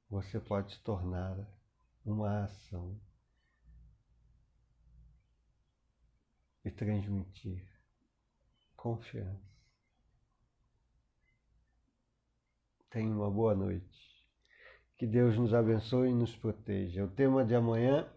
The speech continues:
é a meditação da compaixão. Amanhã não temos o tema de quarta-feira. Amanhã nós temos nosso encontro, celebração, o dia todo. Sejam bem-vindos. Uma boa noite.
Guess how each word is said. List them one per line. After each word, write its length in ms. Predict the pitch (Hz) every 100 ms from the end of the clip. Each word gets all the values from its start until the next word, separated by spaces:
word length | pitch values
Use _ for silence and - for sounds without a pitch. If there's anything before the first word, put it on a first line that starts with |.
| -
é 100 | 117
a 60 |
meditação 840 | 120 120 110 110 110 104 - 113 117
da 80 | 110
compaixão. 760 | - 101 98 - - - - - _ _ _ _ - - - - - - -
Amanhã 400 | 104 117 120 131
não 200 | 143 151
temos 440 | 139 113 98 92 - - - -
o 120 | -
tema 340 | 120 113 110 110
de 100 | 107
quarta-feira. 880 | 113 101 - 101 - 98 95 101 -
Amanhã 400 | - 104 107 113
nós 220 | 120 120
temos 420 | - 143 165 175
nosso 400 | - 170 135 -
encontro, 560 | 160 - 131 131 120 -
celebração, 1000 | - 135 131 117 110 - - 110 113 - - _ - - - -
o 80 | 113
dia 240 | 107 113
todo. 340 | 104 104 92 - - - - -
Sejam 320 | 113 104 113
bem-vindos. 800 | 113 120 107 104 101 98 98 104 - - - _ _ _ _ _ _ _ -
Uma 180 | 101
boa 260 | 101 107 104
noite. 400 | 98 95 101 -